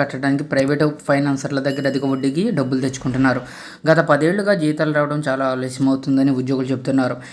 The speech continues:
ఈ నెల పదమూడవ తేదీ దాటిపోయినా ఇంకా జీతం పడలేదని ఓ ఉద్యోగి హిందుస్థాన్ టైమ్స్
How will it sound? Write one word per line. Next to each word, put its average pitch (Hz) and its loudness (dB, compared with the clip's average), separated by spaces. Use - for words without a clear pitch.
ఈ 160 8
నెల 196 6
పదమూడవ 147 4
తేదీ 147 2
దాటిపోయినా 139 2
ఇంకా 143 4
జీతం 135 2
పడలేదని 131 0
ఓ 135 4
ఉద్యోగి 135 0
హిందుస్థాన్ 131 -2
టైమ్స్ 131 0